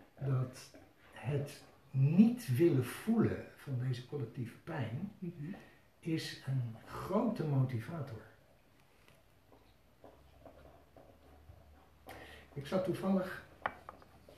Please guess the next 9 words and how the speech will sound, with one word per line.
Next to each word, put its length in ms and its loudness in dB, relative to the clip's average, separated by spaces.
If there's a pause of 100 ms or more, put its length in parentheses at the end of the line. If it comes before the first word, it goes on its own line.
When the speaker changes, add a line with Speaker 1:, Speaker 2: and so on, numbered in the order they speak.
(120)
Speaker 1:
van 220 -8
de 80 -4
week 320 0
zat 200 -6
ik 60 -4 (100)
met 100 -2
een 100 -2 (100)
cliënt 380 2 (1400)
en 680 2